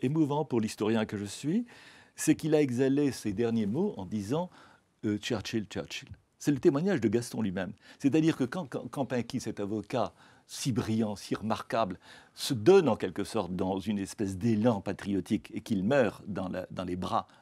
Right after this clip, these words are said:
de, de, de, de Gaston, vous voyez bien que l'adoubement, il va même au-delà en quelque sorte d'un adoubement, euh, de, de, d'avocat à, à maître. Et sur César Campinki, je voudrais dire encore une chose. C'est que, en quelque sorte,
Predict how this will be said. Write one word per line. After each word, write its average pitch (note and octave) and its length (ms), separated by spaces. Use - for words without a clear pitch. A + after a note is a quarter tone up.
de, F#2 220
de, F#2 140
de, - 280
de F#2+ 120
Gaston, F2 420
vous B2 80
voyez B2 300
bien B2 220
que - 100
l'adoubement, G2+ 640
il A2 120
va G2 100
même A2 280
au-delà A#2+ 520
en F#2+ 80
quelque F#2 320
sorte F#2 220
d'un F2 140
adoubement, F#2 640
euh, G2+ 300
de, F#2+ 300
de, F#2 260
d'avocat F2+ 720
à, E2 260
à F2 60
maître. E2 320
Et C#3+ 220
sur - 220
César A#2+ 280
Campinki, A2 380
je D3+ 60
voudrais G#2+ 240
dire A#2 180
encore G#2+ 220
une F#2 80
chose. F2+ 340
C'est - 220
que, C#3+ 300
en C#3 140
quelque B2 300
sorte, - 440